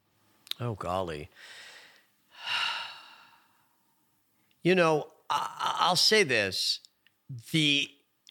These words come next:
energetic experience of twenty twenty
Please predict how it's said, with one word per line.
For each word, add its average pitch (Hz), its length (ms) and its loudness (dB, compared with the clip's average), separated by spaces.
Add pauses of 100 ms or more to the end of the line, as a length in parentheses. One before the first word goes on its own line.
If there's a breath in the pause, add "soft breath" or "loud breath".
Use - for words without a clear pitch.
energetic 165 800 4
experience 127 920 0 (100)
of 110 160 -4
twenty 135 340 -2
twenty 107 680 -2